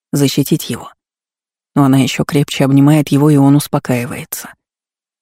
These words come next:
«Я нашёл наркотики в спальне у Джозефа», сообщаю я. Эсси крепче прижимает Бенджи к себе. «Ты уверен, что они его?» Я прищуриваюсь. Они лежали в его спальне.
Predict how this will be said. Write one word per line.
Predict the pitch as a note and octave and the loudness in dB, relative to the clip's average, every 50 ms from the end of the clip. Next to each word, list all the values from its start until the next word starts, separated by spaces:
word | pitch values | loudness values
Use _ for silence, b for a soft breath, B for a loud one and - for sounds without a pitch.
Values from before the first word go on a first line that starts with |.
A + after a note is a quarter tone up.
| _ _ _ _ _ _ _ _ _ _ _ _ _ _ _ - | _ _ _ _ _ _ _ _ _ _ _ _ _ _ _ -4
«Я | - D3+ C#3+ D3+ | -2 0 2 2
нашёл | D#3 C#3+ C3+ - - D3 C#3+ | 2 2 2 2 0 2 4
наркотики | C#3 C#3 C3+ C3+ - - D#3 D3+ - C#3 - C#3 | 4 4 2 0 0 0 0 0 0 -2 -2 -2
в | B2+ - | -4 -4
спальне | - - D3+ C#3+ C#3 C#3+ C#3 | -4 -2 0 2 4 4 4
у | C#3 C#3+ C#3+ | 4 4 4
Джозефа», | D3 C#3+ C#3 C3 C#3 C3 - - - E3+ - _ _ _ _ _ _ _ _ | 2 2 2 0 -2 -6 -8 -10 -12 -14 -16 _ _ _ _ _ _ _ _
сообщаю | - - - D3 B2+ A#2+ - - - C3 C3 C3 B2+ | -12 -6 -2 -2 -2 -2 -4 -4 -4 -2 -2 -2 -2
я. | C3+ C#3+ G#2+ - - - _ _ _ _ _ _ _ _ _ _ _ _ _ - | -4 -6 -8 -10 -14 -16 _ _ _ _ _ _ _ _ _ _ _ _ _ -2
Эсси | - F#3 F3 D#3 - - D#3+ | 0 2 2 2 0 -4 -2
крепче | - - D#3 D3 - - D#3+ | 0 0 0 0 0 -2 -2
прижимает | C3+ - D3+ C#3+ D3+ D3 D3+ D3+ D3 C#3+ | 0 0 2 2 4 4 4 4 4 4
Бенджи | D3 D3 D#3 D3 C#3+ C#3 D#3 D3 | 4 4 4 4 4 2 2 0
к | C#3 - | -2 -4
себе. | - - D#3 D3 C3 A#2+ - - _ _ _ _ _ _ _ _ _ _ _ _ _ _ _ _ _ _ - | -4 -2 -2 -2 -2 -4 -8 -14 _ _ _ _ _ _ _ _ _ _ _ _ _ _ _ _ _ _ -2
«Ты | - F#3+ E3+ | 0 2 4
уверен, | D#3 D3 D3 E3 F#3 G#3+ - G3+ D3+ C#3+ | 4 4 4 4 4 4 4 4 2 2
что | - - - D3+ | 0 0 0 2
они | C#3+ C#3 C#3+ D3 D3 D3+ | 4 4 6 6 6 4
его?» | D#3 D#3 C#3+ - - - _ _ _ _ _ _ _ _ _ _ _ - | 4 2 -2 -6 -8 -18 _ _ _ _ _ _ _ _ _ _ _ -2
Я | D3 C#3 B2+ | 0 0 0
прищуриваюсь. | - D#3 C#3 - - - D3 C3+ C#3 - - - - - - - _ _ _ _ _ _ _ _ _ _ _ _ - | 0 -2 -2 -2 -2 -2 -2 -2 -2 -6 -10 -16 -16 -16 -16 -16 _ _ _ _ _ _ _ _ _ _ _ _ 0
Они | D3 C#3 C#3+ D3 | 2 4 4 4
лежали | D3 D#3 D#3 D3+ D3+ D#3+ D#3+ D#3 D3+ D3 | 4 4 4 4 4 2 2 2 2 2
в | |
его | D3+ C#3+ D3 D3 C#3+ C#3+ C#3 | 2 2 2 2 2 2 0
спальне. | C#3 - - - - C3+ A#2+ B2+ A#2+ - - - | -2 -4 -8 -4 -4 -4 -4 -4 -8 -14 -18 -20